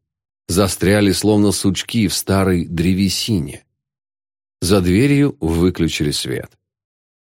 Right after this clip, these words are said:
Он возвышался над телом и слышал пробуждение дома, беготню по лестницам, вопли, сдавленные крики,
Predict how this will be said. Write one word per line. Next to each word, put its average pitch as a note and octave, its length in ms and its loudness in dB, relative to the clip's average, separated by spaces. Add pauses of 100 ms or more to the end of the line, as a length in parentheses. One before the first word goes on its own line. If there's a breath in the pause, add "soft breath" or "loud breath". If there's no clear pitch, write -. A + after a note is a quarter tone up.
(420)
Он B2 200 6
возвышался A#2 760 2
над G2 260 0
телом D3+ 420 2 (180)
и B2 120 4
слышал D#3 440 2
пробуждение F#2 760 2
дома, C#2 480 -4 (580)
беготню G2+ 460 2
по - 160 -4
лестницам, D#2 760 -2 (420)
вопли, F#2+ 680 0 (400)
сдавленные F2 760 2
крики, D#2+ 580 -4